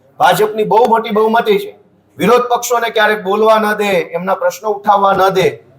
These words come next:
એ પણ ગુજરાતની જનતા લાઈવના માધ્યમથી જાણી ન જાય એટલા માટે લાઈવ બંધ કરવામાં આવ્યું છે. આજે મારે તો એટલું કહેવું છે કે અમેરિકાની સંસદ પણ ગુજરાતમાં લાઈવ જોઈ શકાય છે.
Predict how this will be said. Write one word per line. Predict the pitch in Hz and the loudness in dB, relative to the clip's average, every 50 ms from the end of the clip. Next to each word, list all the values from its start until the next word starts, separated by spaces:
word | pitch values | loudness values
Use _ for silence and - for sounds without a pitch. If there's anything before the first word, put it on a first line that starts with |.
| _ _ _ _ _ - | _ _ _ _ _ 0
એ | 185 214 269 294 285 | 2 4 4 4 4
પણ | 311 294 277 | 2 0 0
ગુજરાતની | 214 226 233 220 233 233 226 226 226 220 214 | -2 -4 -6 -2 0 0 0 0 -2 -6 -8
જનતા | 208 - 180 180 202 - 220 208 196 | -6 -6 -8 -8 -6 -2 0 0 2
લાઈવના | - - - - 196 196 202 202 185 | 4 4 4 4 2 2 0 -2 -2
માધ્યમથી | 175 165 170 165 - 190 196 190 196 196 180 | -2 -2 -4 -4 -4 -10 -10 -10 -12 -18 -18
જાણી | - 139 135 143 170 196 196 | -10 -6 -4 -4 -2 -4 -4
ન | 196 208 226 247 233 | 0 2 2 2 4
જાય | - 208 175 - - - - - _ _ _ _ _ _ | 4 4 2 2 0 -4 -12 -20 _ _ _ _ _ _
એટલા | 156 170 180 208 202 | -10 -4 0 0 2
માટે | 196 196 196 196 202 | 2 2 0 0 0
લાઈવ | 190 175 165 160 180 190 175 | 0 2 2 2 2 2 0
બંધ | 165 180 175 180 170 | -2 -2 -4 -4 -2
કરવામાં | 175 165 165 170 165 165 156 - | -2 0 2 2 2 2 2 2
આવ્યું | 165 190 196 190 | 2 2 0 -2
છે. | - - - _ _ _ _ _ _ _ _ _ | -6 -12 -18 _ _ _ _ _ _ _ _ _
આજે | - 160 190 180 190 226 233 240 233 226 - - _ _ _ _ _ _ _ _ _ - | 2 2 2 2 2 0 0 0 -2 -2 -6 -14 _ _ _ _ _ _ _ _ _ -4
મારે | 147 170 196 220 | 0 0 2 2
તો | 220 247 233 226 | 2 2 2 2
એટલું | 214 214 214 240 254 247 | 2 2 0 -2 -4 0
કહેવું | 247 240 247 247 | 2 2 2 2
છે | 240 247 | 2 0
કે | 247 254 254 | 0 2 0
અમેરિકાની | - - 170 175 190 220 254 262 262 277 269 269 262 269 269 269 | 0 2 2 2 2 4 4 4 4 4 2 0 0 0 0 0
સંસદ | 262 247 247 247 - - 262 254 262 | -2 -4 -6 -6 -2 -2 -2 0 0
પણ | 247 247 240 | -2 -4 -2
ગુજરાતમાં | 196 220 - 226 226 233 226 233 - 220 214 | -2 -4 -4 0 0 0 0 2 0 0 2
લાઈવ | 202 196 196 202 | 4 4 2 2
જોઈ | 185 160 185 190 | 0 -4 -6 -6
શકાય | 180 - 170 - - 143 - | -6 -10 -12 -10 -10 -10 -10
છે. | - _ _ _ | -12 _ _ _